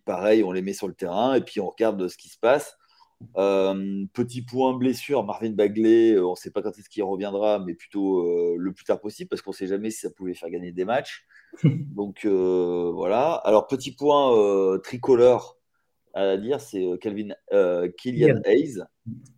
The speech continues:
Speaker 1: euh, qui, euh, dans ce marasme, n'arrive pas à sortir son é-, à tirer son épingle du jeu. Donc, euh,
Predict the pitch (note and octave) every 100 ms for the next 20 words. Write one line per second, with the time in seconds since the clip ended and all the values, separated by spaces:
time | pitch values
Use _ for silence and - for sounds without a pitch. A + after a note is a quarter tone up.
0 | _ _ _ - F#2+ F2+ E2+ - - B2
1 | C3+ B2+ G2 F#2 E2+ E2+ D#2+ D#2+ D#2+ E2
2 | F#2 A2+ A2 F#2 E2+ E2+ F2 A#2 B2 _
3 | _ _ - F#2 F2 - G#2 G2+ F2+ -
4 | F#2 G2 - F2 F2+ _ - F#2 F2 -
5 | G2+ G2 F2 G2 F#2+ F#2 F2+ F#2+ G#2 G2
6 | F#2 F2+ F#2